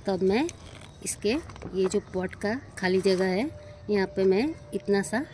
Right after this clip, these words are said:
आधा inch के करीब गोबर खाद दे दूँगी, थोड़ी सी मिट्टी मिला के, और ऊपर से पानी डालती रहूँगी।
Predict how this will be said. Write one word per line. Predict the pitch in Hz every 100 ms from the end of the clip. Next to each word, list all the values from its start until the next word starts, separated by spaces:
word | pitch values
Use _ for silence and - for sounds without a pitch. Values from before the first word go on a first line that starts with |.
| 190
आधा | 170 185
inch | 190 180
के | 190
करीब | 190 208 196
गोबर | 180 175 190
खाद | - 170
दे | 170 170
दूँगी, | 190 190 247 - -
थोड़ी | 196 196
सी | 208
मिट्टी | 190 180 202
मिला | 185 180 175
के, | - 320 - - - - -
और | 180
ऊपर | 180 -
से | 196 202
पानी | - 170 190
डालती | 208 156 175
रहूँगी। | 202 185 185 214